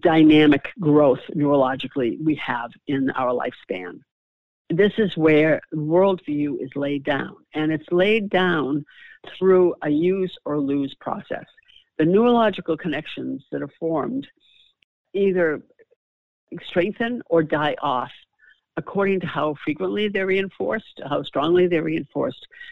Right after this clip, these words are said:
So the child who has these fearful images, for instance, especially if they're also in an environment where there might be arguing or violence, and in a cultural environment where there's a conversation about war, disease,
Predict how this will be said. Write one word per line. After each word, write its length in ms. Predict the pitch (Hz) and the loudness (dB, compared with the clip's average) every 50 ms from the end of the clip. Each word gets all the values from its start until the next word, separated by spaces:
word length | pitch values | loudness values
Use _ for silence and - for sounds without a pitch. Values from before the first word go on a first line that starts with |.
| - _ - | -20 _ -2
So 220 | - 180 175 170 170 - - _ - | 2 2 2 2 0 -2 -12 _ -6
the 80 | - 180 | -6 -4
child 640 | - - 214 220 226 226 214 185 175 160 156 156 - - | -2 -2 -2 0 2 2 2 4 2 2 -2 -4 -6 -6
who 100 | 180 165 | -6 -4
has 240 | 165 165 151 156 147 - | -2 -4 -4 -4 -4 -8
these 100 | 156 151 - - | -10 -10 -8 -8
fearful 380 | - 190 202 196 - 170 147 | -6 -6 -6 -6 -8 -8 -6
images, 480 | 139 170 196 185 180 165 135 143 156 160 - _ - 151 - | -4 -2 -2 -2 -4 -6 -8 -10 -10 -14 -18 _ -18 -10 -6
for 80 | 147 | -4
instance, 400 | 139 135 131 - - 139 127 123 - - - - _ _ - | -4 -4 -4 -6 -4 -4 -4 -6 -8 -14 -20 -20 _ _ -2
especially 540 | - 165 - - 220 233 220 - 185 165 | -2 -2 0 -2 -4 -2 -2 0 0 0
if 100 | 165 165 - | 0 0 0
they're 140 | 156 139 - | -2 -2 0
also 460 | 127 160 175 185 180 - - 147 135 | 0 0 0 0 -2 -4 -6 -4 -4
in 80 | 143 | -4
an 80 | 143 139 | -6 -8
environment 520 | 139 135 143 139 139 151 156 156 143 135 | -10 -8 -6 -6 -6 -6 -6 -6 -8 -10
where 140 | 127 143 143 | -12 -12 -12
there 140 | 143 139 135 | -10 -8 -8
might 240 | 139 135 139 135 - | -6 -6 -8 -8 -8
be 260 | - 135 135 143 139 _ _ _ _ _ _ _ _ | -8 -6 -6 -6 -8 _ _ _ _ _ _ _ _
arguing 640 | - 135 139 147 143 135 147 147 147 143 139 143 139 | -6 -6 -4 -4 -2 -2 -2 -2 -2 -4 -6 -6 -8
or 100 | 123 123 | -8 -8
violence, 560 | - 123 120 135 139 139 135 139 139 131 - - _ _ _ _ _ _ _ _ _ _ - | -6 -6 -4 -2 0 0 0 0 -2 -4 -6 -10 _ _ _ _ _ _ _ _ _ _ -6
and 320 | - - 170 165 165 156 139 - _ _ | 0 2 2 2 2 0 -2 -6 _ _
in 140 | - 165 147 151 | -2 0 0 0
a 160 | 143 135 131 | -2 -4 -6
cultural 520 | - - - 226 240 214 - 180 147 139 143 | -6 -2 0 0 2 0 0 -2 -4 -4 -4
environment 520 | 135 135 139 139 139 135 135 139 131 - - | -6 -6 -6 -6 -6 -6 -8 -12 -12 -12 -12
where 320 | 139 135 139 139 135 135 _ _ _ _ _ _ _ - | -10 -8 -6 -6 -8 -8 _ _ _ _ _ _ _ -2
there's 120 | 151 143 | -2 -2
a 60 | 143 | -2
conversation 720 | 143 - 156 143 143 139 131 - 143 139 147 - 127 127 | -4 -6 -6 -6 -6 -6 -6 -8 -8 -8 -8 -10 -12 -12
about 240 | 135 - - 139 123 | -12 -10 -10 -10 -8
war, 360 | 123 135 147 156 151 143 131 | -4 0 2 2 2 2 2
disease, 560 | 123 120 131 131 151 170 170 151 135 127 113 | 0 -4 -4 0 4 4 6 4 4 0 -4